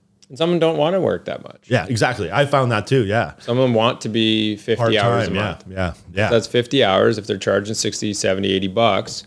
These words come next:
Speaker 2: It's more
Speaker 1: there
Speaker 2: than
Speaker 1: they
Speaker 2: what they're
Speaker 1: are.
Speaker 2: making full-time <laughs> somewhere
Speaker 1: Right.
Speaker 2: else.
Speaker 1: And if that's what they wanna do, or they've got kids and it's a supplementary income or something, then I accept kinda all of that.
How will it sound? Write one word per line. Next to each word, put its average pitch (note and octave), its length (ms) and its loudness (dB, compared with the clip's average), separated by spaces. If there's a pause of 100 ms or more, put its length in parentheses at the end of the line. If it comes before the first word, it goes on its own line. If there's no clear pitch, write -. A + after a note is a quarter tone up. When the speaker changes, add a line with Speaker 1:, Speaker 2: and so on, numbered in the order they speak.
(100)
Speaker 2:
It's - 160 -12
more C3 140 2
Speaker 1:
there D3+ 40 2
Speaker 2:
than D3+ 80 0
Speaker 1:
they D3 60 2
Speaker 2:
what C3 80 0
they're C3+ 80 0
Speaker 1:
are. - 60 2
Speaker 2:
making C3 220 0
full-time C#3 420 0
<laughs> A#2 140 -2
somewhere B2+ 380 0
Speaker 1:
Right. A#2+ 300 2
Speaker 2:
else. A#2+ 160 -6 (300)
Speaker 1:
And A2+ 80 -2
if A2 100 -6
that's A2+ 220 0
what A#2+ 80 -4
they B2+ 60 2
wanna B2 220 2
do, A2 280 2
or G#2+ 80 4
they've G2 180 0
got G#2 240 0
kids G#2+ 320 2
and G#2 80 -6
it's G2 160 -14
a - 40 -20
supplementary G#2 680 -2
income G2+ 240 2
or G2+ 60 0
something, G#2 400 -2
then G#2 100 2
I A#2 140 4
accept - 360 2
kinda G2 200 -4
all F#2+ 240 0
of G2+ 80 -2
that. C3 340 0